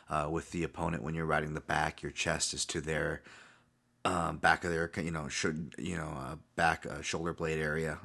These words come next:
uh, you know, upper back, I should say. And, um, yeah, switches off appropriately to, you know, uh, figure fours when, when it, when it's appropriate, kinda how he inserts his vines and hooks, just little things he does that I really, really like. Um,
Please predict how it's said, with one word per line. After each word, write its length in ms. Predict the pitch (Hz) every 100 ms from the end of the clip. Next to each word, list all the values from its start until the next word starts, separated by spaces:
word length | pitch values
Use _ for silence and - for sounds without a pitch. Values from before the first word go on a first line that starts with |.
| -
uh, 160 | - 67 -
you 80 | 71
know, 60 | -
upper 200 | - 78
back, 260 | 80 78
I 60 | 78
should 180 | 82 -
say. 300 | 78 76 87 - 85 -
And, 280 | 80 76 73
um, 380 | 71 67 67 - _ - - - - - - _
yeah, 260 | - 117 107
switches 420 | - 110 - 104
off 300 | 101 98 -
appropriately 800 | 101 - 113 107 - 117 104 107
to, 320 | 101 107 101
you 160 | 101 95
know, 260 | 90 87 85
uh, 260 | 80 78
figure 320 | 76 98 90 92
fours 440 | 98 92 95 90
when, 260 | 92 90 85
when 120 | 90
it, 80 | 82
when 440 | 90 80 90 90
it's 120 | 87
appropriate, 640 | - - 95 90 98 90 90
kinda 200 | 90 82
how 180 | 82 85
he 320 | 85 87 80 - - - -
inserts 400 | 92 95 87 -
his 160 | 85
vines 420 | 85 87 87 87
and 100 | 82
hooks, 400 | 71 95 95 -
just 200 | - -
little 200 | 135 170
things 280 | 160 156 143
he 80 | 117
does 380 | 98 95 92 82
that 120 | 82
I 60 | 80
really, 760 | 87 92 95 98 98 95 92
really 320 | 87 90 87
like. 500 | 82 80 82 78 - - - - - -
Um, 520 | 87 85 85 80 78